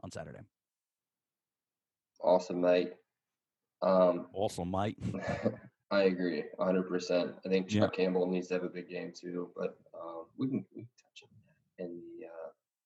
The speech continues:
Speaker 2: in the predictions, which are coming up soon. So,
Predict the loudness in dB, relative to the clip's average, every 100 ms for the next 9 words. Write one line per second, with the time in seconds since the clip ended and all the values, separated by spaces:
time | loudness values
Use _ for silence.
0 | -20 -20 -18 -14 -12 -12 -16 -16 -16 -18
1 | -20 -20 _ _ _ _ -12 -6 0 0
2 | 0 -2 0 0 0 4 4 2